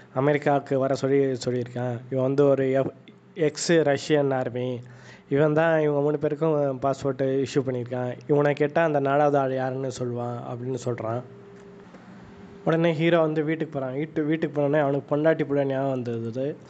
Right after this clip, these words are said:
அழ ஆரம்பிச்சிடுறான். இருந்தாலும் control பண்ணிட்டு மேல போய் அவன் வச்சிருந்த weapons, guns எல்லாத்தையும்,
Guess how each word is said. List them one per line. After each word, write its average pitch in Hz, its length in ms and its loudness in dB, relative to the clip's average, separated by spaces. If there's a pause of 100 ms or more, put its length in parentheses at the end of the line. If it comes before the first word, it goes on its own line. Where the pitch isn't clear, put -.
(380)
அழ 156 320 2
ஆரம்பிச்சிடுறான். 127 560 -6 (180)
இருந்தாலும் 151 480 0
control 151 340 0
பண்ணிட்டு 156 540 0
மேல 143 260 -2
போய் 147 320 -4
அவன் 131 480 -2 (380)
வச்சிருந்த 147 520 2
weapons, 147 680 0
guns 143 640 -2
எல்லாத்தையும், 143 600 -2